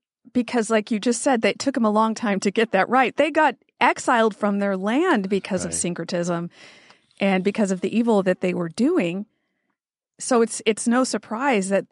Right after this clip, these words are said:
Speaker 1: that when they, the people who wanna honor God don't wanna go against what he says. And so
Speaker 2: Mm-hmm.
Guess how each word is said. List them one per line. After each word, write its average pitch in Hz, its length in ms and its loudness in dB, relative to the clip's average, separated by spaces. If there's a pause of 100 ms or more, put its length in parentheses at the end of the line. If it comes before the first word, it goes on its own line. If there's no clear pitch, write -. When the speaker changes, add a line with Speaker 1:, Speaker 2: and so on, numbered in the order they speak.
Speaker 1:
that 202 160 -10
when 220 240 0
they, 208 220 0 (880)
the 233 80 0
people 311 260 0
who 240 100 0
wanna 254 300 2
honor 208 240 0
God 214 400 0
don't 240 200 2
wanna 214 200 0
go 196 160 0
against 185 480 -6
what 170 280 -6
he - 160 -6
says. 175 360 -2
And 170 120 -6
so 165 320 -2
Speaker 2:
Mm-hmm. - 80 -12